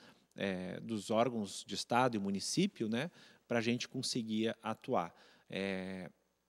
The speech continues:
era um cenário muito difícil, obviamente, né? Foi s-, difícil em todas as esferas, na parte de saúde e prevenção não, não foi diferente, mas a gente conseguiu manter o nosso número de casos abaixo das nossas primeiras estimativas. Então,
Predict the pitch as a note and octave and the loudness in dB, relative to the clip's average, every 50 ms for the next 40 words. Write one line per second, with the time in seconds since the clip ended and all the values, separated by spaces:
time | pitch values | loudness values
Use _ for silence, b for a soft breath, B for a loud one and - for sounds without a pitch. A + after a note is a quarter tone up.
0 | _ _ _ - B2 B2+ B2 A2+ - B2 G#2+ G#2 G#2+ G#2 F#2+ F2+ - - - F2 | _ _ _ 0 0 2 2 0 -2 0 2 2 2 2 0 -2 -4 -4 -4 -2
1 | B2+ C#3+ - - - - - - F3+ G3+ G3+ G2 - F2 F#2 F#2 G2+ B2 B2 - | -2 -2 -4 -6 -10 -12 -10 -10 -8 -8 -6 -6 -6 -4 -4 -4 -4 -6 -6 -10
2 | - - _ - G2 F#2 G2 G#2+ - - G#2 G2 - - - - A2+ G#2+ G2 - | -14 -16 _ -10 -8 -8 -8 -8 -8 -8 -6 -6 -6 -8 -10 -8 -8 -8 -6 -4
3 | F2+ F#2+ - - G2+ G2 B B B B B B - F#2+ F#2+ - F#2+ G2+ F#2+ G2 | -4 -4 -2 -2 -2 -4 B B B B B B -10 -10 -4 -2 -2 -2 0 -2
4 | F#2+ F2+ - - - A2+ B2 D#3 E3+ C#3 - G#2 - G2 G2 - - G2 F#2+ - | -4 -4 -4 -2 2 4 4 4 4 2 0 -2 -2 -2 -2 0 -2 -4 -4 -2
5 | - G2+ F2 F#2 G#2+ G#2 G2+ - G2+ F#2+ G2+ G2 - - G2+ G2+ G2 E2 - - | 0 2 2 2 0 -2 -2 -2 -2 0 0 0 0 0 0 0 0 -2 -6 -10
6 | _ - - G2+ G2+ G2 F#2+ - - F3 - - - C3 A2 G2+ B2+ D#3 - B | _ -14 -8 -6 -4 -4 -4 -4 -6 -6 -4 -4 -2 -2 -2 -2 -4 -6 -10 B
7 | B B B B B B B - A2+ A#2 A#2 A#2 B2 C3+ C#3 C3+ C3+ D3 C3 C3 | B B B B B B B -8 -4 -2 0 0 0 0 -2 -2 -4 -2 -2 -2
8 | C#3 C#3 - - D3+ C#3 - - C3+ A#2 A#2 A#2+ B2+ B2 A#2 A#2 A#2 A#2 A#2 A#2 | -4 -6 -6 -8 -8 -6 -6 -6 -4 -2 -2 0 0 -2 -2 -2 -2 -2 0 -2
9 | A2+ - - A#2+ A2+ A2 G#2+ G#2+ G#2 G#2 G#2+ G#2+ - - - G#2 G2+ A2+ A#2 G#2 | -2 -2 -2 -2 -2 -2 0 0 0 0 0 -2 -4 -4 -2 -2 -2 -2 -2 -2
10 | G2+ D#3+ E3 C3 A2 G#2 A#2 A#2+ - - A#2+ A#2+ A2+ A2 G#2+ - - A2 G#2+ G#2 | -2 -2 -2 0 -2 -2 -4 -4 -6 -6 -4 -2 -2 -2 -4 -4 -4 -2 -2 -2
11 | A#2+ A#2 - - A#2 A2+ G2+ G2+ G2+ G2+ G2+ G2+ - - A2 A2 - - F#3 F3+ | -4 -4 -2 -2 0 2 2 0 0 -2 -4 -6 -6 -6 -8 -10 -6 -4 -4 -4
12 | C3+ F#2+ F#2 F#2+ F#2+ - - A#2 C3+ D#3 | -4 -6 -6 -8 -8 -4 -2 -2 -2 -2